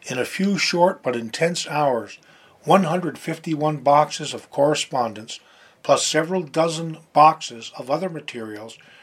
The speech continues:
were loaded onto a rental truck. The Brattleboro Historical Society still has custody of one box of Estes material not related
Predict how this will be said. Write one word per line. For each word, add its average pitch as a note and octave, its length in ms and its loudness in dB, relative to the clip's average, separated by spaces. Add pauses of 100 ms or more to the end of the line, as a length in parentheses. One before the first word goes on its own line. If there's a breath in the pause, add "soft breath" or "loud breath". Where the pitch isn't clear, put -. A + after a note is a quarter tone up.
(120)
were C3 100 -4
loaded D3 400 0
onto C#3+ 340 -2
a C3+ 60 -4
rental C3+ 380 -6
truck. G#2+ 320 -8 (680 loud breath)
The C3 80 -6
Brattleboro F3+ 640 6
Historical D#3 720 0
Society A2 640 -8
still G3 360 -4
has F3+ 240 0
custody A2+ 640 -4 (420 loud breath)
of A2 160 -4
one D3 300 4
box C#3 480 4
of A#2+ 200 -14
Estes C#3 360 -6
material B2 640 -8 (340 soft breath)
not C#3+ 300 4
related C3 600 -4